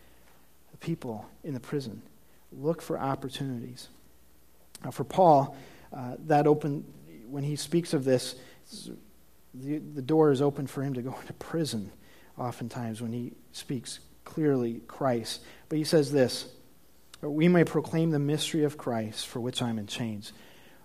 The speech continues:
What's he speaking of? What is his message? Look at verse four. "Pray that I may proclaim it clearly as I should."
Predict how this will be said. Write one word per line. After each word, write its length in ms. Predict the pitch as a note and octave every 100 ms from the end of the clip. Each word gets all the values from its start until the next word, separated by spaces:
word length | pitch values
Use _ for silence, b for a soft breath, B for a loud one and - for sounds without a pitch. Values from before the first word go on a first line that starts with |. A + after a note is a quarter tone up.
| B
What's 220 | D#3+ E3+
he 80 | F3+
speaking 460 | - - D3+ D3+ B2
of? 200 | A2 A2+
What 180 | C#3 D#3+
is 160 | D#3
his 160 | C#3+ A#2
message? 800 | A#2 B2 B2 B2 B2+ G#2 - - - b b b -
Look 240 | D#3+ D3+
at 80 | D3
verse 240 | C#3+ C3
four. 260 | - C#3 A2+
"Pray 280 | - D#3+ E3
that 160 | E3
I 100 | D3
may 200 | C#3+ C#3+
proclaim 460 | C3+ - C3 D#3 D3+
it 140 | D3
clearly 580 | D3+ E3 E3 F3 F3+ F#3
as 180 | D#3 C#3
I 100 | C3
should." 460 | - - A#2 G#2